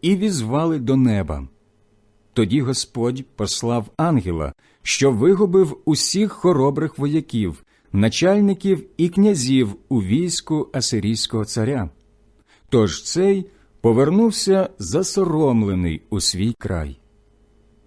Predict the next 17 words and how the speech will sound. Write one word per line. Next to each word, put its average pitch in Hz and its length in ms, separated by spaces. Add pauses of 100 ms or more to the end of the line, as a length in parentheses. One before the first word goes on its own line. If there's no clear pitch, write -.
(120)
І 110 120
як 156 380
увійшов 143 640
у 143 120
дім 131 220
свого 101 360
Бога, 104 440 (560)
то 147 120
ті, 127 460 (160)
що 135 300
вийшли 117 640
з 110 140
його 117 220
нутра, 131 460 (640)
вбили 135 560
його 175 340
там 147 500